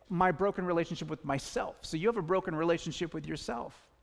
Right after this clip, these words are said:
Uh, when, when we don't trust that God truly loves us at the core of who we are, then we're gonna have problems with the person that we see in the mirror,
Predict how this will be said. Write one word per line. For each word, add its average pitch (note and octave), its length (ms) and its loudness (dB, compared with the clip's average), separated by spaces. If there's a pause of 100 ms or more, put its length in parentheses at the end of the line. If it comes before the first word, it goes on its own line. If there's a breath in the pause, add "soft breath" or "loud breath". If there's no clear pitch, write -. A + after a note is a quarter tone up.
(420 loud breath)
Uh, D#3 120 0
when, G3 380 4
when G#3 160 6
we G#3 120 2
don't A3 500 2
trust - 460 0
that E3 200 2
God F#3+ 360 4
truly G3+ 360 2
loves F#3 340 6
us F#3 160 0
at F3 120 0
the F3+ 80 -2
core F#3+ 380 -2
of F3 100 -4
who G3 100 2
we E3+ 200 2
are, F3+ 400 2 (380 loud breath)
then E3+ 160 4
we're F#3+ 100 4
gonna F#3 200 4
have F3+ 220 2
problems G#3 600 4
with F3 160 -4
the F3 100 -2
person - 640 -4
that E3+ 180 0
we D3+ 80 2
see A3 340 -2
in F#3+ 120 -2
the D3 60 -2
mirror, C#3 680 -4